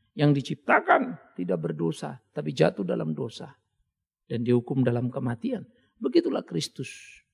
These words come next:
Yang tidak berdosa dan tidak jatuh dalam dosa, tapi dihukum supaya menebus Adam yang tidak berdosa, yang sudah jatuh dalam dosa. Komparasi satu banding satu yang completely. Hebat. Yang pertama adalah perjalanan mudah, tidak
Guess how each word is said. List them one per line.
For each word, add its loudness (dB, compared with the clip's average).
Yang -2
tidak 10
berdosa 10
dan 2
tidak -4
jatuh 10
dalam 8
dosa, 8
tapi -4
dihukum 4
supaya 0
menebus 0
Adam 2
yang -4
tidak -6
berdosa, -4
yang -2
sudah -2
jatuh 2
dalam -8
dosa. -18
Komparasi 2
satu -2
banding 2
satu -4
yang 2
completely. -4
Hebat. -14
Yang 4
pertama 2
adalah 0
perjalanan 4
mudah, 2
tidak -2